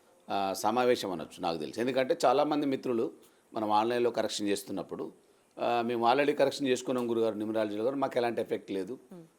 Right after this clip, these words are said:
Speaker 1: తా ఉన్నాయి మొత్తం పోయినాయి", ఇట్లాంటి కొన్ని నెగిటివ్ డైలాగ్స్ మనం వినడం అనేది జరిగింది. So నేనేమనుకుంటున్నా అంటే అసలు వాళ్ళు ఏం చేశారు, so వాళ్ళకి ఏం జరిగింది, ఎందుకు జరగలేదు, దీనికి సంబంధించిన ఒక చర్చ లాంటి కార్యక్రమం నెక్స్ట్ మంత్ మనకి అంటే అక్టోబర్ నైన్టీన్త్కి సూపర్ కోడ్లో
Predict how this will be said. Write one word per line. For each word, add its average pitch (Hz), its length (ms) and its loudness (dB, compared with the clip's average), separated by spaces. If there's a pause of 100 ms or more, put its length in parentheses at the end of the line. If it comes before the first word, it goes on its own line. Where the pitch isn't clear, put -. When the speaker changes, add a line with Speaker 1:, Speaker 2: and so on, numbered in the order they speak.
(140)
Speaker 1:
తా 120 60 2
ఉన్నాయి 117 300 0
మొత్తం 113 300 -4
పోయినాయి", 101 340 -4 (200)
ఇట్లాంటి 131 380 0
కొన్ని 113 480 -2
నెగిటివ్ 110 360 -2
డైలాగ్స్ 104 380 2
మనం 92 260 -6 (380)
వినడం 110 260 0
అనేది 101 160 -2
జరిగింది. 76 400 -6 (360)
So 170 100 6
నేనేమనుకుంటున్నా 160 760 4
అంటే 196 100 -4
అసలు 190 180 0
వాళ్ళు 160 240 12
ఏం 160 220 10
చేశారు, 139 320 4 (760)
so 156 60 -2
వాళ్ళకి 135 280 6
ఏం 139 100 6
జరిగింది, 113 560 4
ఎందుకు 170 220 4
జరగలేదు, 117 540 4 (400)
దీనికి 147 340 0
సంబంధించిన 156 560 0
ఒక 104 440 0 (100)
చర్చ 113 180 0
లాంటి 120 220 2
కార్యక్రమం 107 480 -2 (420)
నెక్స్ట్ 117 260 0
మంత్ 143 160 0
మనకి 107 280 -4
అంటే 107 220 0
అక్టోబర్ 127 520 2
నైన్టీన్త్కి 110 480 -2
సూపర్ 120 280 0
కోడ్లో 107 460 0